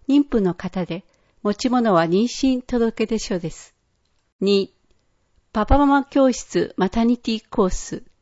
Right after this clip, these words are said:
平成二十八年一月十五日金曜日。母子健康手帳、筆記用具、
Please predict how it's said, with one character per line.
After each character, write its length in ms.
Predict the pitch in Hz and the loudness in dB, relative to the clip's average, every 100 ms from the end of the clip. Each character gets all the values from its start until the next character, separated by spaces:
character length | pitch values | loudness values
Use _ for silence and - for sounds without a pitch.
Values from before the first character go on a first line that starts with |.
| _ _ _ | _ _ _
平 180 | - 277 | 0 0
成 320 | - - 285 | 0 0 2
二 160 | 277 269 | 4 2
十 280 | 190 165 170 | 2 0 0
八 360 | 190 - 214 | -6 -6 -2
年 240 | 185 160 - _ _ | -2 -2 -8 _ _
一 260 | 226 - 262 | -8 -2 0
月 300 | 262 - - | 0 -4 -10
十 220 | 247 233 | -4 -2
五 100 | 185 | 0
日 340 | 175 170 - 160 | 0 -2 -6 -10
金 320 | - 226 233 | -2 0 2
曜 260 | 226 170 | 2 0
日。 220 | 156 - - _ _ _ _ _ _ _ - | -2 -10 -14 _ _ _ _ _ _ _ 0
母 140 | 277 | 0
子 240 | - 190 | 0 -6
健 300 | - - 233 | -6 -2 -2
康 280 | 233 247 226 | 0 0 0
手 160 | - 226 | 0 -4
帳、 360 | - 175 156 _ _ _ | -4 -4 -4 _ _ _
筆 160 | - 233 | -8 -8
記 300 | - 262 262 | -4 0 2
用 220 | 247 190 | 2 2
具、 240 | 170 165 | -4 -10